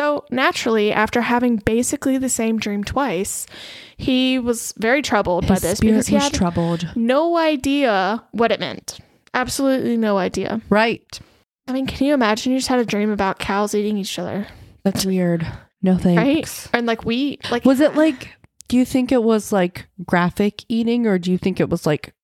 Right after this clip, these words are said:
Speaker 2: cartoon gulp?
Speaker 1: I don't I don't know.
Speaker 2: Like, wol-, you know how, like, a wolf or a predator would eat something?
Speaker 1: How did people dream back then? <laughs> You know, like, did
Speaker 2: Yeah.
Speaker 1: they dream like we dream? Because I dream sometimes I'm driving in a car and I'm going up over a really long bridge that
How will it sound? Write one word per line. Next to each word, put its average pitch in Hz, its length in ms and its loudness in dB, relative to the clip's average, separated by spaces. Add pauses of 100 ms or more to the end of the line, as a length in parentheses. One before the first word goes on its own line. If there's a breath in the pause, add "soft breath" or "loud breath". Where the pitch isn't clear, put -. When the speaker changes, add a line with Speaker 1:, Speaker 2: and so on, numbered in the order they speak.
(120)
Speaker 2:
cartoon 185 480 2 (220)
gulp? 151 300 -2 (680)
Speaker 1:
I 247 80 0
don't 381 220 -4 (500)
I 240 100 0
don't 339 140 -6
know. 330 320 -8 (140)
Speaker 2:
Like, 190 200 -2
wol-, 185 420 0
you 208 100 -4
know 208 40 0
how, 202 140 -2
like, 196 180 -2
a 190 40 0
wolf 170 380 4
or 175 100 6
a 165 60 0
predator 165 420 2
would 208 160 2
eat 220 160 0
something? 262 400 2
Speaker 1:
How 262 140 -2
did 339 180 -6
people 247 300 -4
dream 247 320 -6
back 190 260 -8
then? 233 240 -12
<laughs> - 60 -20 (1080 loud breath)
You 240 120 -2
know, 208 300 -4
like, 247 160 0
did 226 140 0
Speaker 2:
Yeah. 214 80 4
Speaker 1:
they 208 100 4
dream 247 240 0
like 220 220 0
we 214 100 2
dream? 262 300 -2
Because 277 240 2
I 208 160 4
dream 285 200 2
sometimes 240 480 0
I'm 202 100 -2
driving 202 340 0
in 190 80 -2
a 196 40 -2
car 240 360 0
and 208 80 0
I'm 180 160 -2
going 202 260 0
up 202 140 -4
over 208 240 -2
a - 20 -4
really 196 300 -2
long 208 300 -2
bridge 214 360 -2
that - 320 -6